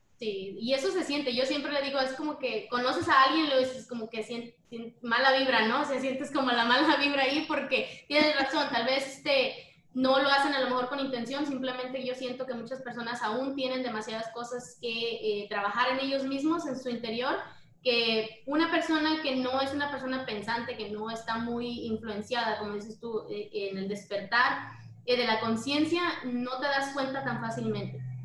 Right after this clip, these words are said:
Pero cuando ya has trabajado, cuando ya conoces, eh, siento que, eso siento, a mí se me hace muy fácil percibir cuando alguien,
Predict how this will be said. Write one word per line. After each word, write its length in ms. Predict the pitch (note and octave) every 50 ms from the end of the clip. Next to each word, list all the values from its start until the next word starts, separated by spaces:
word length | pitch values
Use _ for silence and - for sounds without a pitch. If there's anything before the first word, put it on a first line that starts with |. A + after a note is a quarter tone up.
| - - - -
Pero 180 | - - A#3 A#3
cuando 220 | A#3+ A3+ A3 A3
ya 140 | G#3+ A3 A3+
has 80 | A#3 -
trabajado, 580 | D4 C#4 C4+ C4+ C4+ C4 C4 B3+ B3 B3 B3
cuando 180 | B3 A#3 A3 G#3
ya 180 | G3+ G#3+ A3 -
conoces, 640 | B3 A#3+ A#3+ A#3 A3+ A3+ A3+ - A#3+ A#3 A#3 - - G#3+
eh, 420 | G#3 G3 G3 F#3+ F#3+ G3+ G#3+ - -
siento 440 | - - B3+ A#3+ A#3 A#3 B3+ A#3+ A#3+
que, 320 | - A#3+ G#3+ G#3+ - - - _ _ _
eso 220 | B3 C4 C4 D4+
siento, 320 | D4+ D#4 D4 C#4+ D4 D#4 D4+
a 100 | C4+ B3
mí 360 | C4 C#4 C#4+ - - - - -
se 140 | - - D4
me 80 | D4 C#4+
hace 120 | C#4+ F4
muy 140 | D#4+ E4+ E4
fácil 380 | E4 E4 D4+ D4+ D4 C#4+ C4 C4+
percibir 420 | C4 B3+ - C4+ B3 C4+ C4+ C4
cuando 300 | C4 B3 A#3 A#3 A3 A3
alguien, 640 | A3+ A3+ A#3 A#3 A#3+ C4 B3 A#3+ A#3 A3 G#3+ G#3+